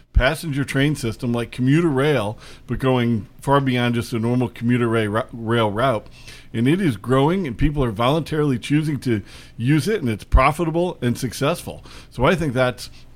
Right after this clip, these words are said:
an outstanding example of how the private sector can, in certain places, use rail to, uh, to add to our transportation mix. Furthermore, they use extensive tolling in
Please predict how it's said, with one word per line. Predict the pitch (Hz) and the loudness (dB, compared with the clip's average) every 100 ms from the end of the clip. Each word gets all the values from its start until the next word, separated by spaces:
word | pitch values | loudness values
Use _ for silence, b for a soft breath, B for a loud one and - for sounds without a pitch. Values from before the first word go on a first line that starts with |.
| - | -4
an | 120 | -2
outstanding | 117 - 139 180 165 | -2 0 0 2 0
example | 131 98 120 107 120 | 0 0 -2 -2 -2
of | - | 2
how | 160 180 | 2 2
the | 147 | 0
private | - 143 135 120 | 0 0 0 -2
sector | 135 107 127 117 B B - | -4 -2 -4 -4 B B -12
can, | - 208 254 226 | -2 0 2 0
in | 165 | 0
certain | 135 135 | -2 -2
places, | 104 110 107 143 160 - B B - | 0 0 0 -4 -6 -8 B B -6
use | 113 156 156 110 | 0 2 2 2
rail | 135 190 135 113 147 - B B - | 2 2 2 0 -4 -10 B B -8
to, | - 139 | 0 2
uh, | 135 139 139 - b b - | 2 0 -2 -10 b b -6
to | 143 | -2
add | 131 135 135 | 2 2 4
to | |
our | 139 135 | 4 2
transportation | 143 139 135 139 139 120 120 | 0 0 0 0 2 2 0
mix. | 180 131 - - B B B B | 0 -2 -8 -18 B B B B
Furthermore, | 160 196 190 202 | 0 2 4 4
they | 185 | 4
use | 156 160 147 - | 4 4 2 -4
extensive | 123 - 160 151 160 | -6 2 2 2 2
tolling | - 196 180 104 101 B B B - | 4 4 2 -4 -6 B B B 0
in | 123 117 113 | 2 2 0